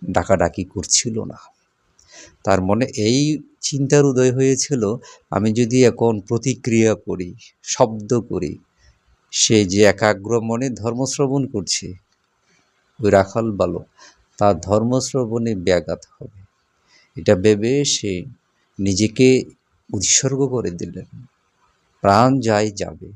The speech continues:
নিজেকে সে দান করে দিলেন, তবুও বিঘ্ন ঘটাবো না।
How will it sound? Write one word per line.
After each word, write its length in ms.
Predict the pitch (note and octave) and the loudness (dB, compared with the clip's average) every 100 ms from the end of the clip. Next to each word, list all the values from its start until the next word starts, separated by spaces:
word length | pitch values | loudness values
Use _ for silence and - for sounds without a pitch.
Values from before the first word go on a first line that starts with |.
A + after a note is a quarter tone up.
| - | -14
নিজেকে 520 | F#2+ F#2 G#2 G2+ C3+ C#3 | -8 -4 -4 -2 -2 -2
সে 340 | - B2+ B2+ | -4 -2 -2
দান 460 | F#2+ E2 G2 C3+ C#3 | -2 0 2 0 -2
করে 280 | A2+ G2 | -6 -10
দিলেন, 380 | F2 - D#2 F2 - | -10 -12 -12 -12 -6
তবুও 360 | G2+ G2 A#2+ | -4 -2 -4
বিঘ্ন 400 | G#2 G#2 F2 F#2 | -2 -4 -2 -4
ঘটাবো 480 | E2+ F2 - F#2+ - | 0 -2 -2 -12 -12
না। 200 | - G#2 | -16 -18